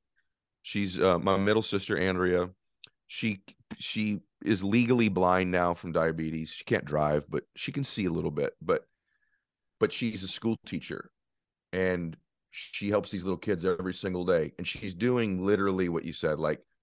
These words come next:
her jam is nurturing and teaching and loving on people. I feel like she's more successful than I am.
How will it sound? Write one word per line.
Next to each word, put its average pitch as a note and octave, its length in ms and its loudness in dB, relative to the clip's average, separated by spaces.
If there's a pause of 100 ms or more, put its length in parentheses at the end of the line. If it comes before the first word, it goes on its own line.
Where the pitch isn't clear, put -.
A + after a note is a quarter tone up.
(280)
her A2 120 4
jam F#2 420 2
is E2 220 -4 (220)
nurturing F2+ 560 0
and D2+ 140 -6
teaching E2+ 580 -2
and D2+ 240 -6 (280)
loving G2 360 4
on E2+ 160 2
people. D2+ 500 -4 (720)
I G2 40 0
feel D3 160 2
like A#2+ 160 6
she's F#2 180 -6
more G#2+ 140 0
successful G#2+ 560 0
than F#2+ 120 2
I G#2 180 2
am. D#2 300 -2